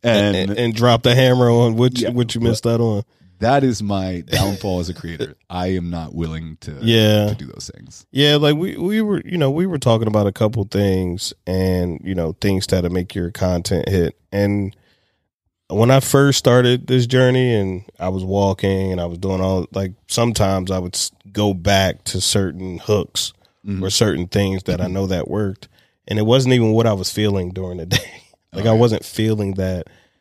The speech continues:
Speaker 1: uh, hook that I led with f-, so that I know it would get views.
Speaker 2: Yeah.
Speaker 1: So that's kinda why I transitioned to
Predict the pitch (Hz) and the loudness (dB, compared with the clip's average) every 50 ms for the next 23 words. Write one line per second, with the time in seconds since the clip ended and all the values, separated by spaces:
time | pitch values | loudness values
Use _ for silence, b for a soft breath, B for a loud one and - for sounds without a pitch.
0 | b b b b _ _ _ _ 80 87 90 90 90 85 85 82 85 107 _ _ | b b b b _ _ _ _ -6 -4 -2 -2 -2 -2 -2 -4 -6 -8 _ _
1 | _ _ _ _ _ _ _ _ _ - 82 - - 110 131 127 - - - - | _ _ _ _ _ _ _ _ _ -10 -8 -6 -2 0 0 0 0 -2 -12 -20
2 | _ - - 110 104 98 95 98 101 104 107 104 98 95 98 95 92 - - - | _ -10 -4 -2 0 2 2 2 2 2 0 0 0 -2 -4 -6 -6 -8 -12 -18
3 | _ - - - - 98 98 98 101 98 92 95 95 98 101 98 95 92 85 92 | _ -16 -10 -8 -6 -4 -4 -2 -2 -2 -2 -2 -2 -2 -2 -2 -2 -2 -4 -6
4 | 98 104 101 95 - 95 98 98 98 95 95 92 87 95 - - b b b b | -6 -6 -6 -6 -8 -10 -10 -10 -10 -10 -10 -10 -12 -14 -16 -18 b b b b
5 | b b 76 80 95 101 113 127 123 - - 131 117 113 110 104 101 98 98 92 | b b -6 -2 0 2 2 2 2 0 0 0 2 2 2 2 2 0 0 0
6 | 85 - - 92 95 - - 92 95 95 98 98 95 - - 92 92 90 - 95 | -2 -4 -6 -6 -6 -6 -4 -4 -4 -4 -4 -4 -4 -4 -4 -6 -6 -4 -4 -4
7 | 92 92 90 90 | -4 -4 -6 -8